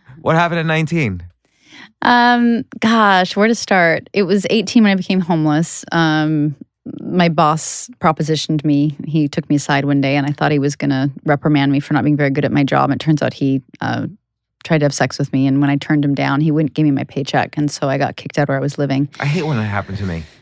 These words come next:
Speaker 2: I know, right? Everybody has that story.
Speaker 1: Actually,
Speaker 2: Actually, a
Speaker 1: no.
Speaker 2: lot of people do have that story, a lot of females for sure. Um, and so that's how I ended up living in my car.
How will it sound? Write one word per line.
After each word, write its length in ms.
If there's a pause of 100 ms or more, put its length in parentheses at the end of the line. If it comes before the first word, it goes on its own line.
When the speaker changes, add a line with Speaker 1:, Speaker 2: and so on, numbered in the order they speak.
(120)
Speaker 2:
I 140
know, 280
right? 340
Everybody 360
has 240
that 180
story. 500 (440)
Speaker 1:
Actually, 240
Speaker 2:
Actually, 420
a 40
Speaker 1:
no. 40
Speaker 2:
lot 160
of 80
people 240
do 160
have 220
that 120
story, 200
a 20
lot 100
of 80
females 360
for 160
sure. 360 (200)
Um, 240
and 100
so 80
that's 160
how 140
I 40
ended 160
up 100
living 180
in 80
my 100
car. 320